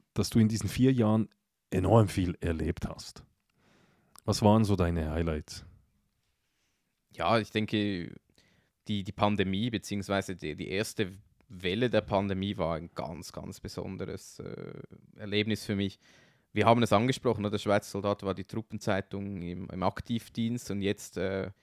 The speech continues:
Speaker 2: kam zwar jetzt die größte Mobilmachung seit dem Aktivdienst wieder auf uns zu. Ich war, glaub ich,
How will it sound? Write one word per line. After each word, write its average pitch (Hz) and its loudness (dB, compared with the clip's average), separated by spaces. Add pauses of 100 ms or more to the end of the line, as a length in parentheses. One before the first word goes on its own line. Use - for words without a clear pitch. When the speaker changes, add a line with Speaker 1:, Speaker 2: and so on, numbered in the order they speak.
(460)
Speaker 2:
kam 104 4
zwar 98 2
jetzt 98 -4
die 104 -4
größte 104 0
Mobilmachung 104 -2
seit 107 0
dem 117 -6
Aktivdienst 123 -6
wieder 117 0
auf 110 -6
uns 117 -10
zu. 117 -6
Ich 107 -4
war, 92 2
glaub 90 0
ich, - -20